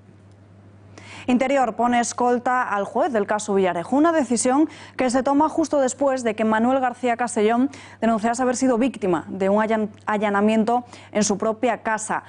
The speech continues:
Así lo puso en conocimiento de la Policía Nacional. El magistrado asegura que un individuo sin identificar habría irrumpido por sorpresa en su domicilio particular de Madrid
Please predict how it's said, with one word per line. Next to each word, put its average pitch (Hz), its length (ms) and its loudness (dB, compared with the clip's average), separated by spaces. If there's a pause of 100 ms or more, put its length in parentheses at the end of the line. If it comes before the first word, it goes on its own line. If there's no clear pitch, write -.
(220)
Así 226 220 0
lo 349 100 4
puso 311 220 2
en 285 80 4
conocimiento 262 500 2
de 254 80 4
la 214 160 0
Policía 220 440 0
Nacional. 190 600 0 (300)
El 226 80 2
magistrado 247 560 2
asegura 240 420 0
que 262 140 -2
un 240 100 4
individuo 247 480 4
sin 226 220 0
identificar 196 720 0 (260)
habría 226 340 0
irrumpido 220 760 2
por 202 160 -6
sorpresa 208 460 0
en 226 80 2
su 208 100 0
domicilio 196 420 0
particular 226 560 0
de 233 80 -2
Madrid 214 360 0